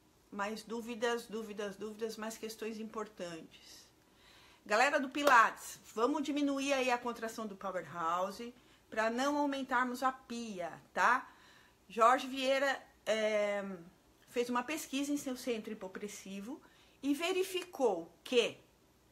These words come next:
somente a expiração forçada pode aumentar a pia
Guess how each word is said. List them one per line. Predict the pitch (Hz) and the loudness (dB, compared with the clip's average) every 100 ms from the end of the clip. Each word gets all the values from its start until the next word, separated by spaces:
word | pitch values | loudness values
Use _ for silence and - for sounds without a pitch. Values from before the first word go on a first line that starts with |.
| _ _ _ _ _ _ - - - | _ _ _ _ _ _ -20 -20 -20
somente | - - 254 262 285 349 349 277 - | -10 2 4 6 2 -2 -4 -6 2
a | 226 226 | 4 4
expiração | 277 381 - - 269 233 247 240 226 | 2 -2 -8 -8 0 0 0 -6 -8
forçada | - 226 220 - 180 175 185 220 - - - _ | -4 -6 -6 -6 0 0 -2 -10 -14 -20 -20 _
pode | 254 254 | 2 4
aumentar | 269 277 269 269 240 | 0 0 0 2 4
a | 294 | 2
pia | - 233 226 240 269 | -2 -10 -6 -4 -6